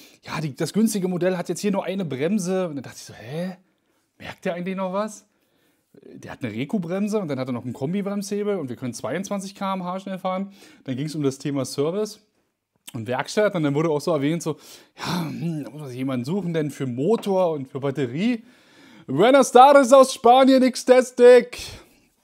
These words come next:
Ja, lange Rede, kurzer Sinn. Ähm, das Frühstücksfernsehen, ich war ja zweitausendneunzehn oder zwanzig, ich weiß gar nicht mehr. Ich muss mal das Video raussuchen.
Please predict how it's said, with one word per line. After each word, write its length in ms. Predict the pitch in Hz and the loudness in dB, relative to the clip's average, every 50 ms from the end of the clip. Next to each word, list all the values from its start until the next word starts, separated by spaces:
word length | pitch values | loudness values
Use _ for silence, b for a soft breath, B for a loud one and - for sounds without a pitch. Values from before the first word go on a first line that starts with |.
| _ _ _ _ _ _ - - - - - | _ _ _ _ _ _ -20 -20 -10 -2 0
Ja, 220 | 147 139 - - | 0 0 0 -2
lange 380 | 143 127 131 156 196 220 208 180 | -6 -2 -2 0 0 0 -2 -2
Rede, 260 | 180 214 226 220 202 196 | -2 -2 -2 -2 -4 -4
kurzer 380 | - - 196 226 220 - 190 170 | -4 -2 -2 -2 0 0 0 0
Sinn. 420 | 151 170 196 247 269 - - B B B B B B B B B B B B | 0 0 0 0 0 -2 -6 B B B B B B B B B B B B
Ähm, 540 | - 151 160 165 165 170 170 165 165 160 - _ _ _ _ _ _ _ _ _ _ _ - - - - - | 2 4 4 4 4 2 0 -2 -4 -6 -12 _ _ _ _ _ _ _ _ _ _ _ -16 -16 -16 -10 -4
das 140 | - 139 - | -4 -2 -2
Frühstücksfernsehen, 580 | - 180 180 - 220 - - 190 170 170 165 165 | -2 -4 -2 -4 -6 -6 -6 -6 -6 -6 -8 -10
ich 120 | 156 - | -8 -4
war 140 | 185 175 185 | -4 -2 -2
ja 120 | 196 190 | -2 -4
zweitausendneunzehn 1500 | 190 - 175 170 170 180 175 165 160 170 165 147 - - 131 120 120 135 151 185 214 220 - 220 220 220 226 226 226 - | -4 -6 -8 -8 -6 -8 -8 -8 -6 -8 -10 -10 -12 -14 -12 -8 -6 -6 -6 -6 -8 -10 -8 -8 -6 -4 -6 -6 -8 -10
oder 240 | - 131 135 127 120 | -12 -10 -10 -10 -10
zwanzig, 440 | - - 127 131 165 180 190 175 143 | -10 -12 -10 -10 -10 -10 -12 -12 -12
ich 120 | 127 135 | -10 -12
weiß 120 | 135 135 | -12 -10
gar 100 | - 120 | -10 -12
nicht 100 | 110 107 | -12 -10
mehr. 160 | 107 110 107 110 _ _ _ _ _ _ _ _ _ _ _ _ _ _ _ - - | -12 -14 -16 -18 _ _ _ _ _ _ _ _ _ _ _ _ _ _ _ -20 -16
Ich 100 | - 123 | -12 -10
muss 120 | 123 131 143 | -10 -8 -6
mal 80 | 143 | -6
das 120 | 123 110 113 | -6 -6 -8
Video 220 | 127 139 135 107 | -8 -6 -6 -6
raussuchen. 380 | 107 107 104 - 117 110 110 | -8 -10 -10 -10 -14 -14 -14